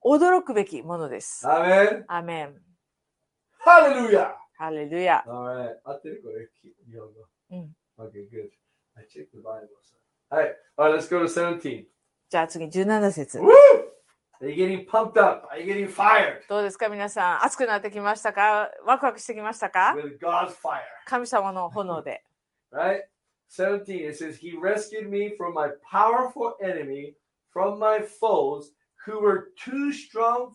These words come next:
Speaker 2: for me," it says.
Speaker 1: 「主は力ある敵から私を救い出されました。私を憎む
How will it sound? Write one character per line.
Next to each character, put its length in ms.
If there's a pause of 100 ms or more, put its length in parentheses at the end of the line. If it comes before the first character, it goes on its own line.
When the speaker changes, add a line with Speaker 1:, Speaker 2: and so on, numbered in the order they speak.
Speaker 2:
for 220
me," 200
it 80
says. 480 (460)
Speaker 1:
「主 100
は 180
力 400
あ 80
る 100
敵 200
か 80
ら 80
私 340
を 40
救 260
い 40
出 120
さ 140
れ 100
ま 120
し 80
た。 200 (680)
私 340
を 60
憎 320
む 140